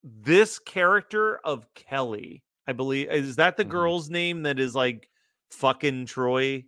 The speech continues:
Speaker 1: Trey is fucking Trey.
Speaker 2: Oh, yeah, the one where, like, they're turning her into, like,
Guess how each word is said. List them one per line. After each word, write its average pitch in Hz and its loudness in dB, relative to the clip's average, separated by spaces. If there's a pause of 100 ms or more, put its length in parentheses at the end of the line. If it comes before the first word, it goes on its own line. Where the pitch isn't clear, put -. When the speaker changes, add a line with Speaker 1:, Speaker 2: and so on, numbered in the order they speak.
(140)
Speaker 1:
Trey 147 4 (180)
is - -12
fucking 139 -2
Trey. 135 0
Speaker 2:
Oh, 165 8
yeah, 139 4
the 123 2
one 120 2
where, 127 6
like, 107 0
they're 113 2
turning 107 -6
her 113 0
into, 101 -4 (580)
like, 95 -4